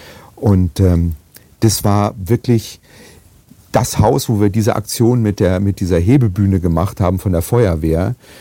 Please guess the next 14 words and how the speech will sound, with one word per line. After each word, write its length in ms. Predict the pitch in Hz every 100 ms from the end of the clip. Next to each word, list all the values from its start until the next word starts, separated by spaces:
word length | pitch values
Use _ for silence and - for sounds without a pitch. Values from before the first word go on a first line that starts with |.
| - - -
Das 220 | - 113
war 80 | 110
ein 160 | 107 92
Haus, 280 | 101 123 -
da 160 | 107
waren 300 | 95 98 120
wir 120 | 110 -
über 220 | 101 92
Monate, 680 | 95 113 131 131 127 123 120 -
durften 340 | 107 104 110
wir 120 | 98
da 200 | - 76
nicht 260 | 101 101 -
rein. 280 | 95 98